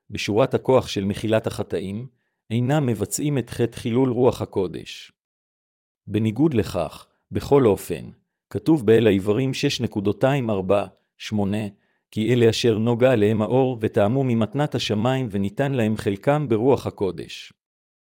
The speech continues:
וטעמו מדבר אלוהים הטוב וכוחות העולם הבא וימלאו מעל". נמנעו מהתחדש עוד לתשובה כי צלבו להם מחדש את בן האלוהים והתנהו למשל.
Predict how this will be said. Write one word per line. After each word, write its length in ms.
וטעמו 460
מדבר 420
אלוהים 360
הטוב 460
וכוחות 440
העולם 380
הבא 320
וימלאו 540
מעל". 400
נמנעו 380
מהתחדש 680
עוד 180
לתשובה 560
כי 180
צלבו 400
להם 220
מחדש 500
את 120
בן 200
האלוהים 460
והתנהו 460
למשל. 560